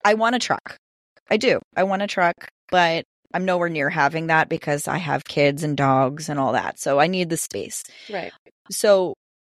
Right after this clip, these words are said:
Speaker 1: you know, when you're looking for a horse trailer, I think it's really important to note what truck you have or what car, because it is highly possible to, to trailer, like, a very lightweight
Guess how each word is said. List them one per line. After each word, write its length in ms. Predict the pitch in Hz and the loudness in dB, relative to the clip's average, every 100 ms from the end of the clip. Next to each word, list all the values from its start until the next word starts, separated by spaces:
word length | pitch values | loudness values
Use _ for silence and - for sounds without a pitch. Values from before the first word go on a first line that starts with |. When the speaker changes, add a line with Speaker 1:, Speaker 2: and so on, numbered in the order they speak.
| _ _ - | _ _ -4
Speaker 1:
you 80 | 220 | 2
know, 100 | 190 | 2
when 140 | 190 | 2
you're 160 | 190 185 | 0 2
looking 680 | 185 190 214 190 185 175 - | 2 2 0 -2 -2 -6 -10
for 320 | - - 180 | -8 2 4
a 60 | 165 | 4
horse 300 | 175 165 170 | 4 0 -2
trailer, 360 | - 170 156 151 | 0 2 4 4
I 60 | |
think 160 | 156 160 | 2 -2
it's 160 | 151 | -4
really 160 | 165 160 | -2 -2
important 380 | 151 - 120 - | -4 -6 -6 -6
to 80 | 165 | -4
note 260 | 156 151 | 0 0
what 220 | - 156 - | 2 0 0
truck 300 | - - 160 | -6 -4 -6
you 80 | |
have 500 | 151 143 147 185 - - - _ - | -2 0 0 -2 -6 -20 -20 _ 2
or 160 | 175 | 2
what 220 | 160 156 | 4 0
car, 260 | - 139 98 - | 2 0 0 -4
because 300 | 170 - 196 | -4 0 0
it 100 | 254 | 2
is 200 | 330 - | 0 -4
highly 380 | - - 320 247 | -6 0 0 0
possible 500 | - 170 - 180 170 - | 0 0 -2 -4 -2 0
to, 320 | 190 180 175 - - - _ _ _ | 0 0 -2 -8 -20 -20 _ _ _
to 100 | - | -6
trailer, 800 | 214 - 208 220 202 170 170 165 - _ _ _ _ - | -4 0 4 6 6 4 4 2 -2 _ _ _ _ 2
like, 220 | 180 160 - | 2 2 -2
a 120 | 175 | -2
very 400 | 160 160 165 180 | 0 0 2 2
lightweight 600 | 165 156 - 160 147 143 | 2 0 2 0 2 0